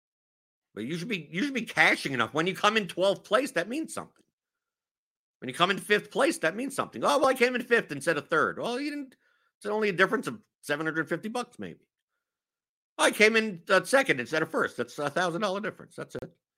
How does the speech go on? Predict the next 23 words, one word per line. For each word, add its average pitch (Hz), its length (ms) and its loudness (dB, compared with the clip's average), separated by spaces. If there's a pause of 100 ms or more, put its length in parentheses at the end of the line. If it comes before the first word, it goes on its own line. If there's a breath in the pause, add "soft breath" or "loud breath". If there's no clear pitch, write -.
(760)
That's - 160 -2
not 185 120 10
gonna 175 140 6
make 175 220 4
or 170 40 2
break 165 220 6
your 156 80 -6
season. 190 300 -4
You 151 80 -2
come 220 240 6
in 226 60 4
the 208 60 4
top 196 320 8
one 170 260 4
percent, 165 380 4
you 113 80 -6
come 160 180 2
in 170 60 2
the 156 60 2
top 160 280 -4
two 165 140 -6
percent 170 400 0
enough, 151 320 -2